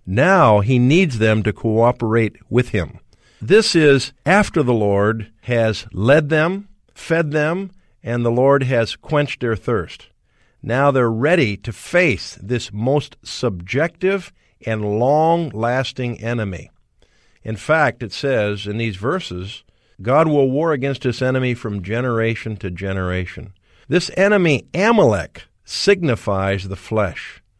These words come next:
This is not an outer enemy. This is an inner enemy. We need to know how to fight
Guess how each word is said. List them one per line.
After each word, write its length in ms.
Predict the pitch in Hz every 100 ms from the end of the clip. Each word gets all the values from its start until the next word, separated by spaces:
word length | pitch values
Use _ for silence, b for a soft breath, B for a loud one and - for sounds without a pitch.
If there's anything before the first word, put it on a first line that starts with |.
| _ _ _ _ _
This 180 | 107 120
is 140 | 131 135
not 220 | 151 160
an 100 | 151
outer 340 | 165 180 123
enemy. 460 | 110 101 98 107 - _
This 240 | 113 107 -
is 140 | 98
an 100 | 107 -
inner 300 | 127 127 104
enemy. 440 | 98 90 82 - _ _ -
We 200 | 107 175
need 180 | 175 127
to 80 |
know 380 | 117 127 151 120
how 180 | 101 110
to 100 | 95
fight 480 | - 143 135 90